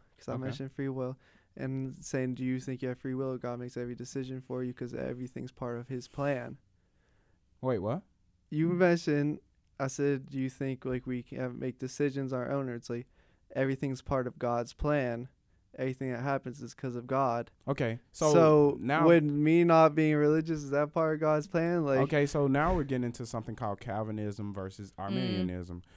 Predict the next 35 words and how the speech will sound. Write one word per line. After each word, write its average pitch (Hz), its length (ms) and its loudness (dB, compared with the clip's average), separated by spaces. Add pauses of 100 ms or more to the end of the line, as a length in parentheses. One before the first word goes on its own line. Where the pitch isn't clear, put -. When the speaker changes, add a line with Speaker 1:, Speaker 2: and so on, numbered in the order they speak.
(120)
Speaker 2:
We 113 120 0
have 117 260 -2
the 113 380 -2
famous 95 420 -8 (140)
John 90 480 -10
Calvin, 113 640 0 (320)
and 101 120 -8
my 101 140 -6
boy, 101 220 -6
I 98 120 -6
can't 98 180 -10
remember 95 260 -8
his 90 100 -12
first 117 260 -10
name, 95 220 -12
Arminian. 107 480 -6 (240)
And 110 420 -6 (160)
so 117 240 -4
fir-, 131 320 -6
basically, 143 520 0
Calvinist 135 600 -4
believes 104 440 -6
that, 101 260 -6 (420)
that 104 180 -6
you 113 140 -8
can't 120 460 -2
act 110 380 -12
outside 101 580 -8
of 92 140 -12
God's 95 340 -8
free, 92 540 -10
I 123 80 -6
mean, 120 180 0
of 95 240 -6
God's 95 540 -8